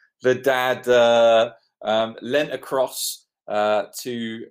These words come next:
his son's chips, and he just took one fry. There were loads of fries. It was a really big portion, but he just took one of them.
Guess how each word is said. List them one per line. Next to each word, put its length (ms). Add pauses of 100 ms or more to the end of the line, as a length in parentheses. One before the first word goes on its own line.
(140)
his 420
son's 340
chips, 300
and 160
he 60
just 280
took 240
one 320
fry. 300
There 140
were 80
loads 640
of 160
fries. 380
It 60
was 100
a 60
really 240
big 220
portion, 360
but 100
he 60
just 200
took 180
one 380
of 200
them. 240